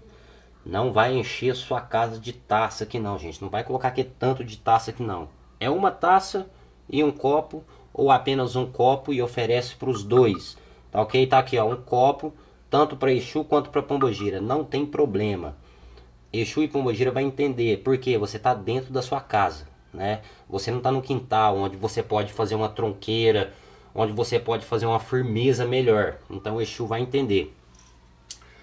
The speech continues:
Pronto. Serve ali a bebida, não tem problema.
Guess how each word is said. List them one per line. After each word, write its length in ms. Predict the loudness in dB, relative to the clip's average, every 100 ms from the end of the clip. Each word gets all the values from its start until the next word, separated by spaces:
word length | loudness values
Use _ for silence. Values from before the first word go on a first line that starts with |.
| -20 _ -2
Pronto. 480 | 2 2 0 -12 -20 _ _ _ _ _ -20 -20 _
Serve 460 | -8 0 2 2 0
ali 220 | 0 0
a 40 |
bebida, 520 | 0 -2 0 -2 -2 -6 -18 -8
não 140 | -4 -2
tem 160 | -4
problema. 540 | 0 0 4 2 2